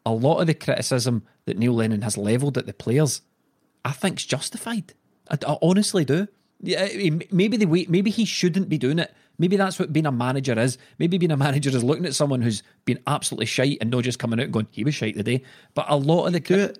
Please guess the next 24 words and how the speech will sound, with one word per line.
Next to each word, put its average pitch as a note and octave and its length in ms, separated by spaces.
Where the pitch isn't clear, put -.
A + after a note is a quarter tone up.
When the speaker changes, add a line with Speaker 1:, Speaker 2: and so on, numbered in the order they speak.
Speaker 2:
You C#3+ 140
do F#3 80
it F#3 40
in F#3 60
the E3 80
dressing C3+ 400
room. F3 100
You D3+ 60
don't D#3 220
come - 180
out D3+ 60
in - 80
public D#3+ 400
and F3 100
do F3 80
it. F3 100
Speaker 1:
Yeah, G#2+ 240
and, A2 160
uh, - 80
whilst A2+ 300
I G#2+ 40
agree A#2 220
with A#2+ 120
that, G2+ 260